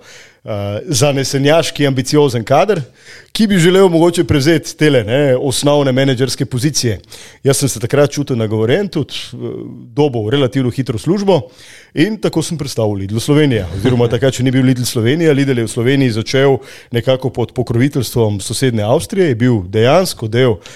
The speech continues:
Speaker 1: avstrijske organizacije in se šele potem leta dva tisoč devet popolnoma sesvojil, tudi zaradi seveda izredno,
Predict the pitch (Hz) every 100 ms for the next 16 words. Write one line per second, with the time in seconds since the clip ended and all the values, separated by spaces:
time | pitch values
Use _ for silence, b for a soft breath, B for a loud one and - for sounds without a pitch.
0 | B B 117 - 131 - 117 110 110 101
1 | 143 196 - 175 - B B - 196 -
2 | 143 165 156 139 127 156 147 147 117 131
3 | 139 135 107 113 131 185 - - 120 135
4 | 120 107 101 104 - 113 175 202 143 107
5 | 120 123 117 - - 110 113 107 95 _
6 | b b - 104 92 120 120 110 107